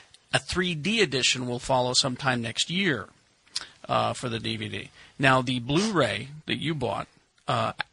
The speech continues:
sold a record one point five million units in its first day, which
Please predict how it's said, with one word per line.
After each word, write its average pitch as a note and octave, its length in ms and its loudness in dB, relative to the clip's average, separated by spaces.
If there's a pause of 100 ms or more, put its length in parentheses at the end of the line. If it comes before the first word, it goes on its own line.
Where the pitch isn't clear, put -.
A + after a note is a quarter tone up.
(140)
sold D3+ 380 4
a C#3+ 60 2
record C#3 400 2
one D#3+ 240 0
point D3 300 -2
five C3+ 340 0 (100)
million D#3 480 0
units C3 480 4
in C3+ 80 -2
its A#2+ 240 -2
first C#3+ 360 -2 (100)
day, A2+ 400 -6 (760)
which C3 360 2